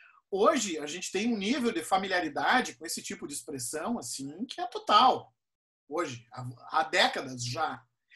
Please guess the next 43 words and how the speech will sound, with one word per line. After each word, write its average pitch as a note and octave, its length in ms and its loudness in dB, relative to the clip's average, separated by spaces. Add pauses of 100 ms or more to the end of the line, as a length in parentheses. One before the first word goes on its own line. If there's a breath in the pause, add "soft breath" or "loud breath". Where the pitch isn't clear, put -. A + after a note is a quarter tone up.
(320 loud breath)
Isso - 160 -6
se - 160 -6
tornou F3+ 320 -4
banal A3 580 6 (120)
hoje C#3+ 220 -8
em D3+ 40 -12
dia, C3+ 360 -6 (440)
né? D#3 300 -6 (880 soft breath)
Mas, G3 180 4
de F#3 60 -2
todo C4 260 0
modo, A#3+ 460 6
pessoal, C#3+ 580 0 (320)
o F#4+ 80 -8
que - 80 0
eu A3 60 0
quero C#4 220 0
salientar A#3 880 4 (260)
é G3 80 -2
que - 100 -4
são, C4+ 420 2
é G3+ 100 0
nesse D4 300 0
momento, A#3+ 580 2
assim, F#3+ 200 -4
na F3+ 100 -2
década G#3 320 0
de - 80 -6
cinquenta F#3 560 -2
no C#3+ 100 -8
Brasil, C#3+ 560 -2 (460 soft breath)
com G3 180 -2
essas B3+ 360 4
brincadeiras, A3+ 1000 4
com D#3+ 160 -8
essas A#3 260 2
experimentações F3+ 920 -2
gráficas D3 840 0
e C#3+ 80 -8
visuais C#3+ 680 2
e B2+ 100 -12
poéticas C#3 720 -4
aí, F3+ 420 -4